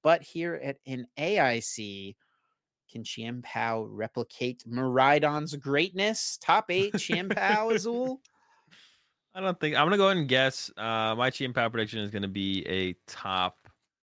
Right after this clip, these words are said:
Speaker 2: thirty-two. That's gonna be my guess here. It could be, try to be, that's where I think it, like,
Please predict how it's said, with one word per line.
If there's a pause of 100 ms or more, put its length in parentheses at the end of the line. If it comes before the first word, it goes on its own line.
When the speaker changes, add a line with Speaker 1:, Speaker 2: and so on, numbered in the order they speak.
(400)
Speaker 2:
thirty-two. (180)
That's
gonna
be
my
guess
here.
It
could
be,
try
to
be,
that's
where
I
think
it,
like,